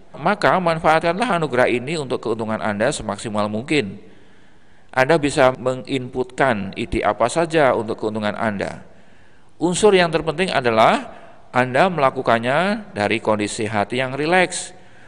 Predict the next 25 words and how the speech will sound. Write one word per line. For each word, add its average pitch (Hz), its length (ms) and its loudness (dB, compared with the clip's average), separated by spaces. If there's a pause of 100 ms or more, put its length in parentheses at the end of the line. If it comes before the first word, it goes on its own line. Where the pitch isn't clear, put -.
(200)
bukan 143 240 2
serba 127 320 2
maksa, 139 800 4 (560)
karena 180 240 0
pikiran 156 400 0
bahasa 139 240 4
dari 135 240 2
itu 170 80 -4
tak 98 160 4
mempan 160 400 2
dengan 139 240 -4
paksaan. 139 800 0 (1120)
Jangan 110 280 -2
karena 110 240 2
terdesak - 400 -4
utang 135 400 2
lalu 123 240 -2
memaksa 117 320 0
diri 117 320 -2
sehari 131 400 2
maunya 131 280 -2
beol 127 360 2
dua 110 160 4
puluh 117 200 0
kali. 131 600 2